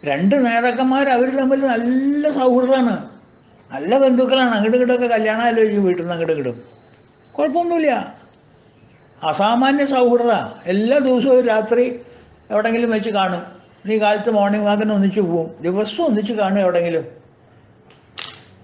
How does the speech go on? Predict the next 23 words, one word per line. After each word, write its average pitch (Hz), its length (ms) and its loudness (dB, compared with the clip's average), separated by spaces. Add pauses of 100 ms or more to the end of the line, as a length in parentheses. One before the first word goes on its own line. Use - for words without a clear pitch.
(1000)
ഒന്നുകിൽ, 254 460 0 (300)
ഉം, 202 680 0
ബ്രേക്ക്ഫാസ്റ്റിന് 190 600 -2
കാണും, 196 260 2
ഇല്ലെങ്കിൽ 202 280 0
ലഞ്ചിന് 196 340 0
കാണും, 190 280 0
ഇല്ലെങ്കിൽ 196 300 -2
വൈകുന്നേരം 180 580 -2
ഡിന്നറിന് 170 400 -2
കാണും. 180 320 0
ഇനിയിപ്പോൾ 214 480 -4
അതൊന്നും 240 360 2
ഇല്ലെങ്കിൽ 247 380 2
ഓ-, 226 60 -2
ഓ-, 214 760 0
എന്താ 202 200 2
പറയാ, 190 280 2
over 196 320 2
a, 190 140 2 (300)
over 196 240 0
a 190 80 -4
peg. 151 140 -2